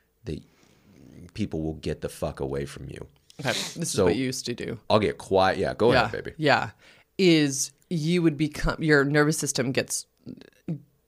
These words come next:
Speaker 2: used to. I mean, this is what I wanna talk about is the difference of last night. Your nervous system used to get so heightened and so on edge that it,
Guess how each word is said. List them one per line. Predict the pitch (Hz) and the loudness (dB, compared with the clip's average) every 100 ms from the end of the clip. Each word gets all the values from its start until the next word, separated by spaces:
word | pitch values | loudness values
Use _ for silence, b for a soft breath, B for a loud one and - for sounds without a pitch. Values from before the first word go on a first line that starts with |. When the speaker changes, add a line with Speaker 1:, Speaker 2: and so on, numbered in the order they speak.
| 143 | -10
Speaker 2:
used | 135 143 247 - | 0 0 0 -4
to. | - - | -6 -2
I | 135 | 0
mean, | 143 - | 0 -2
this | - 135 170 | -6 -6 -4
is | 151 | -2
what | 127 | 0
I | 113 | 0
wanna | 113 | -2
talk | 107 196 | -2 -2
about | - 101 | -2 -4
is | - | -4
the | - 123 | -8 -8
difference | 117 - 143 120 | -6 -4 -2 -2
of | - | 0
last | 110 - | 0 0
night. | 117 - B B B - | -4 -4 B B B -4
Your | 160 160 143 - - | 0 0 0 -6 -2
nervous | 185 202 202 | 2 2 0
system | 175 165 151 | -2 -2 0
used | 170 196 - | 0 0 0
to | 156 | -2
get | 139 135 | 0 -2
so | - - 180 175 | -2 2 6 6
heightened | 190 196 160 143 135 | 6 4 4 2 0
and | 135 131 | 0 -2
so | - 156 175 | 2 4 4
on | - 175 175 - | 4 2 0 0
edge | 151 131 127 127 - b b b b b | 2 2 2 -2 -4 b b b b b
that | 165 147 156 135 131 123 - - - - _ _ _ _ _ | 0 6 8 8 6 4 0 -4 -4 -10 _ _ _ _ _
it, | 190 | 2